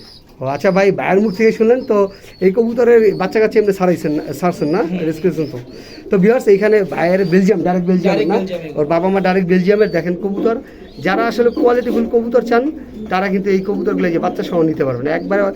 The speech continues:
Speaker 1: টপ কোয়ালিটি কবুতর। এগুলো কিন্তু আমার লফটের কবুতর না, এগুলো আজকে উত্তরা সেলিম চৌধুরী, আমি এক ভাই যার থেকে আমি কবুতর নিই। এই জোড়াটা যাদের পছন্দ হবে, অবশ্যই চার পাঁচ জোড়া মিলি কবুতর দেখতে পারতাছি। তো এগুলো সম্বন্ধে যদি কিছু বলতেন।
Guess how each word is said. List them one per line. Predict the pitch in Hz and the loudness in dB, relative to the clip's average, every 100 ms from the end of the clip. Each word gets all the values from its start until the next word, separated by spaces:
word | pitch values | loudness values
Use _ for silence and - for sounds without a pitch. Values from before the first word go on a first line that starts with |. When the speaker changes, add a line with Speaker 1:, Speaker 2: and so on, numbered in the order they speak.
| - - - - | -8 -14 -16 -4
Speaker 1:
টপ | 294 311 233 | 2 2 2
কোয়ালিটি | 277 226 190 | 2 4 4
কবুতর। | 185 175 208 | 2 4 4
এগুলো | 214 247 | 4 2
কিন্তু | 247 247 | 0 -2
আমার | 226 269 | 0 0
লফটের | 247 233 202 | 2 2 0
কবুতর | 185 175 | 0 0
না, | 175 | 0
এগুলো | 170 190 | 2 2
আজকে | 202 196 185 202 | 2 0 -2 -2
উত্তরা | 214 185 214 214 | -2 -2 -2 -2
সেলিম | - 196 185 | -2 -2 0
চৌধুরী, | 208 202 226 277 - - 190 - | -2 -2 -4 -8 -16 -18 -14 -4
আমি | 170 196 | 2 4
এক | 202 | 2
ভাই | 180 165 185 | 0 2 2
যার | 196 180 180 | 2 0 0
থেকে | 196 | 0
আমি | 190 | 0
কবুতর | 190 214 220 | 0 0 2
নিই। | 175 147 220 214 214 208 | 2 0 -6 -6 0 2
এই | 214 | 4
জোড়াটা | 247 247 226 | 2 2 0
যাদের | 226 240 | 0 -2
পছন্দ | 220 240 247 | -6 -6 -6
হবে, | 254 | -8
অবশ্যই | 254 214 214 226 226 - | -10 -14 -16 -18 -16 -12
চার | 214 196 | -12 -8
পাঁচ | 233 | -6
জোড়া | 180 214 214 | -2 0 2
মিলি | 208 220 220 | 4 4 4
কবুতর | 226 190 190 | 2 4 2
দেখতে | 170 160 | 2 0
পারতাছি। | 156 147 - 139 | 0 -2 -4 -2
তো | 185 | 0
এগুলো | 180 202 | 2 2
সম্বন্ধে | 202 208 196 | 2 2 0
যদি | 190 185 | -2 -4
কিছু | 196 175 | -4 -2
বলতেন। | 185 147 | -2 -2